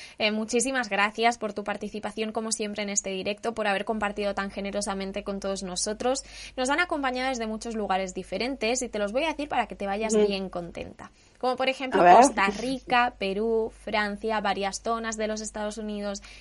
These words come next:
Speaker 1: España, Argentina, Brasil, Venezuela, Chile o Alemania, entre otros. Así que realmente ha sido un placer y, por supuesto, te dejo unos segundos para que te puedas despedir.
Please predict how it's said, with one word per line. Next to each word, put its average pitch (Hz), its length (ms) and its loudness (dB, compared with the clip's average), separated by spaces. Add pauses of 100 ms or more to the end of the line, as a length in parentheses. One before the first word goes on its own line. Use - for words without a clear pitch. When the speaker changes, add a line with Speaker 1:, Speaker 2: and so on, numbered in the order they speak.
Speaker 1:
España, 202 680 0
Argentina, 196 880 -6
Brasil, 202 800 -4
Venezuela, 196 840 -4 (220)
Chile 220 420 -2
o 220 140 0
Alemania, 196 600 -2
entre 185 260 -4
otros. 320 360 -2 (340)
Así 233 360 4
que 226 180 0
realmente 214 440 2
ha 226 60 2
sido 233 180 -4
un 233 80 -6
placer 214 340 -2
y, 262 60 -2
por 208 180 -4
supuesto, 208 360 -6
te 208 80 -4
dejo 196 180 -6
unos 208 160 -6
segundos 202 400 -6
para 190 180 -6
que 185 100 -14
te 180 100 -12
puedas 185 260 -6
despedir. - 500 -14